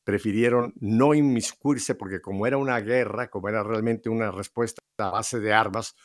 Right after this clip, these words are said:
porque era la única forma de poder combatir lo que Calles, el presidente, les estaba, los estaba queriendo aniquilar, tuvieron que tomar las armas. Y yo entiendo la posición de la jerarquía. Ellos predicaban más que no, que hay que poner la otra mejilla,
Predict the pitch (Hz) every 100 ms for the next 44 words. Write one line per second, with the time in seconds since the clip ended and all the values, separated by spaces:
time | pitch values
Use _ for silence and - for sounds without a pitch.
0 | _ - 98 120 120 107 135 135 107 -
1 | 156 143 110 - 101 - - 104 98 -
2 | 120 110 _ _ _ 101 95 101 - 127
3 | 117 98 - 87 82 95 - 104 113 104
4 | 101 95 - 104 110 101 87 _ _ _
5 | - 98 104 - 120 113 101 110 113 107
6 | 135 117 104 104 - _ _ _ 104 135
7 | 160 156 143 160 135 - 196 117 - -
8 | _ _ _ - 127 185 165 202 175 139
9 | 208 180 - - 123 131 139 131 127 117
10 | - 165 170 - 117 120 - 127 110 120
11 | 123 120 123 139 117 107 160 - 110 -
12 | 120 113 113 104 110 107 98 95 147 139
13 | 123 135